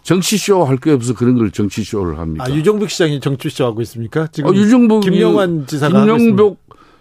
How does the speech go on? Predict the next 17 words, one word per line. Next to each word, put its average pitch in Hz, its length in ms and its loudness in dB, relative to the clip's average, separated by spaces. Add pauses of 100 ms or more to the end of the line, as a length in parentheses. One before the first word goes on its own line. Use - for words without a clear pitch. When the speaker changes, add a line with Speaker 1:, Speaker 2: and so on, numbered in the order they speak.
(120)
Speaker 1:
아, 135 180 2 (360)
저, 135 200 2
저, 107 100 0 (200)
인천시장이 139 880 0
Speaker 2:
네. 98 380 2 (520)
Speaker 1:
인천시장이 139 800 0
정치쇼라 165 580 -2
그랬다고. 73 680 -8
Speaker 2:
아, 190 100 2
그렇죠. 151 560 0
Speaker 1:
이걸, 80 120 -6
그, 78 80 -8
이걸. 76 360 -8
Speaker 2:
그러니까 202 300 0
근데 170 260 2
유정복의 190 500 2
정치쇼입니까? 135 760 0